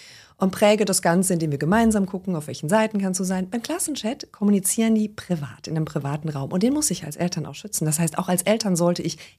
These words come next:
keinesfalls Teil des Klassenchats sein. In, ich habe immer mal wieder erlebt, auch im bei Schulprojekten, dass SchülerInnen erzählt haben, ja, und dann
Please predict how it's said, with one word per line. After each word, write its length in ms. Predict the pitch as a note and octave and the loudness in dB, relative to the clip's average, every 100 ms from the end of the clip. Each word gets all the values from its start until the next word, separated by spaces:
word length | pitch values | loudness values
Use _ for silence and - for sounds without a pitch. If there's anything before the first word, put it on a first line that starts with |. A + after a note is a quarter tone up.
| - | -4
keinesfalls 920 | G3+ G#3+ B3 C4 - F#3 E3+ A#3+ - _ _ _ _ _ - | 0 2 2 2 0 2 2 0 -6 _ _ _ _ _ -6
Teil 200 | D3+ C3+ | -2 -2
des 140 | - | -2
Klassenchats 500 | B2+ - D#3 E3+ - | -4 -2 -2 -4 -2
sein. 220 | G3 C4+ - _ _ _ _ _ _ _ _ - | -4 -4 -8 _ _ _ _ _ _ _ _ 4
In, 220 | G3 - | 4 4
ich 280 | - - G3 | 0 -2 -2
habe 140 | - | 0
immer 180 | G3 G3+ | 2 4
mal 180 | F3 D#3 | 4 2
wieder 200 | F3+ E3 | 0 0
erlebt, 500 | D3+ D#3 F3+ F#3 - | 0 2 0 0 -2
auch 240 | D#3 - | -4 -4
im 480 | - D3+ C#3 - - _ - - A3 | -4 -4 -4 -8 -16 _ -20 -20 -8
bei 120 | G#3+ F#3 | 0 0
Schulprojekten, 720 | - G#3 - D#3+ E3 - D3 | 2 0 2 2 0 0 -2
dass 240 | D3 - | -2 -4
SchülerInnen 340 | G#3 D#3 D#3 | -2 0 0
erzählt 420 | D#3 D3 D3+ D#3+ D3 | 0 -2 -2 -4 -6
haben, 160 | C#3+ | 0
ja, 160 | F#3+ A3 | 4 4
und 120 | G3+ | 4
dann 300 | F3+ G3 | 4 2